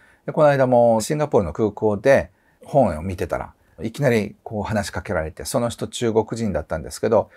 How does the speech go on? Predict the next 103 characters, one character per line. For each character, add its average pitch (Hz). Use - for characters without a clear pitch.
英 135
語 117
が 110
た 110
ど 110
た 98
ど 110
し -
く -
て 87
ね。 147
で、 110
あ、 98
「I'm 120
a 135
big 160
fan」 165
と -
か -
っ -
て -
言 101
わ 98
れ 95
て、 90
で、 113
そ -
れ 139
で 135
僕 110
は 104
中 117
国 107
語 117
で 113
ち -
ょ -
こ 104
ち 98
ょ -
こ 113
っ 104
と 101
話 92
し -
た 98
ら、 80
す -
ご 151
い 127
喜 104
ん 98
で 87
く -
れ 85
て、 85
わ -
ー -
っ -
て -
中 135
国 113
語 107
を 98
話 110
さ 113
れ 98
た -
か、 87
あ、 101
あ、 -
「そ 139
れ 139
は 123
ち -
ょ 101
っ -
と 90
わ 95
か 110
り 98
ま 90
せ 85
ん」 -
み 107
た -
い -
な -
感 131
じ 113
で 110
中 101
国 92
で 95
言 92
っ -
た 92
ん 82
で 80
す -
け -
ど -
ね。 156